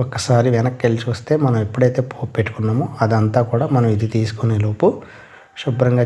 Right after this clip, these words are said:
చేసుకునే లోపు అదంతా చల్లారిపోతుంది. ఆ చ-, డైరెక్ట్గా మనం పోపులో ఈ చింతపండుని వేయకూడదు, ఎందుకంటే చింతపండు చాలా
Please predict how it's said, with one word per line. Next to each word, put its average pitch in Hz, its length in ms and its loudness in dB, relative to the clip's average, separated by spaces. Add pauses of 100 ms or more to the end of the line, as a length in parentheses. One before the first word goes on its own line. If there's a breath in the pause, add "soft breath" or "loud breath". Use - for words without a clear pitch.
చేసుకునే 117 440 0
లోపు 110 260 -2
అదంతా 117 320 0 (120)
చల్లారిపోతుంది. 107 840 0 (640 loud breath)
ఆ - 60 2
చ-, 139 200 -4 (100)
డైరెక్ట్గా 160 600 4
మనం 143 160 4 (120)
పోపులో 135 340 0 (200 loud breath)
ఈ - 20 -20 (160)
చింతపండుని 127 640 0
వేయకూడదు, 107 540 0 (180)
ఎందుకంటే 135 480 0 (140)
చింతపండు 139 520 2 (180)
చాలా 120 180 4